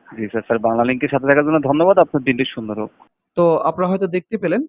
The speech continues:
Speaker 2: আমি সরাসরি আপনার ট্রফি অ্যাপ্লিকেশনের কাস্টমার কেয়ার প্রতিনিধির সাথে কথা বলেছি, ওনাদের সাথে। তো আপনারা চাইলে নাম্বারটির মাধ্যমে আমি যেভাবে কথা বলেছি,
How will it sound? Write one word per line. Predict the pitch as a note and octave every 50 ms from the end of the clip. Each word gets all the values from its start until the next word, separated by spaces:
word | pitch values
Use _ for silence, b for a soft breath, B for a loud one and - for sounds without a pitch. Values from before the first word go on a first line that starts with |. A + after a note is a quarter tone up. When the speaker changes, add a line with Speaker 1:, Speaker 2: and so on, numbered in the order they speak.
| _ _ _ _ _ -
Speaker 2:
আমি | D3 C#3+ D3+ D#3 D#3 D#3 - _ _ -
সরাসরি | - - G3+ G#3 G#3 G3 - A3 G3+ G#3 G#3+ G#3+ B3 _ _ _ _ _ _ _ _ _ _ _ _ _ -
আপনার | C#3 B2+ - D3+ C#3+
ট্রফি | - - E3+ E3+ E3 - A3 -
অ্যাপ্লিকেশনের | - E3 E3 _ E3+ F3 E3 F3+ E3 - - F3+ F3 F3+ E3+ E3 _
কাস্টমার | - D#3 - - - F3+ F3+ F#3 F3 E3+ _
কেয়ার | - F3+ F3+ F3
প্রতিনিধির | E3+ _ F3 D#3+ D#3+ F3 E3 -
সাথে | F3 D#3+ E3+ -
কথা | - C#3 - D3
বলেছি, | C#3 C3+ B2+ B2+ - - G3
ওনাদের | E3+ D3 C3 C3+ C3+ -
সাথে। | C#3+ A#2+ - C4 - _ _ B B B B B
তো | _ - A3
আপনারা | A3 A3 B3 B3
চাইলে | A#3+ B3 B3+ B3
নাম্বারটির | A3+ G#3+ F#3+ F#3+ F#3+ F#3 - F#3 F#3
মাধ্যমে | F#3+ F#3 E3+ F#3 F#3 F#3
আমি | F3 E3+ F3
যেভাবে | E3 E3+ E3+ E3 E3+ F3 E3 _ _
কথা | E3 D#3 D#3+ D#3+
বলেছি, | D#3+ E3 D#3+ D#3+ - -